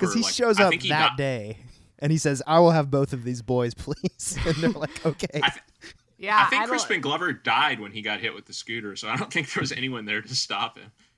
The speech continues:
Speaker 3: Yeah, I don't, I don't know. They treated adoption kinda like Toyotathon, you know, where they just kinda
Speaker 1: <laughs>
Speaker 3: open up, where they kinda opened up the lot, and they're like, there's a line where Crispin Glover's like, "L-, look at all these kids,"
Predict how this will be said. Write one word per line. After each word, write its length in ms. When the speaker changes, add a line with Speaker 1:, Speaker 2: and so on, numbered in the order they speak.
Speaker 3:
Yeah, 320
I 140
don't, 240
I 80
don't 180
know. 180
They 140
treated 420
adoption 600
kinda 260
like 240
Toyotathon, 1000
you 160
know, 260
where 240
they 140
just 260
kinda 260
Speaker 1:
<laughs> 80
Speaker 3:
open 280
up, 260
where 100
they 100
kinda 240
opened 320
up 100
the 120
lot, 400
and 200
they're 160
like, 460
there's 180
a 60
line 440
where 240
Crispin 380
Glover's 340
like, 240
"L-, 100
look 200
at 100
all 140
these 280
kids," 600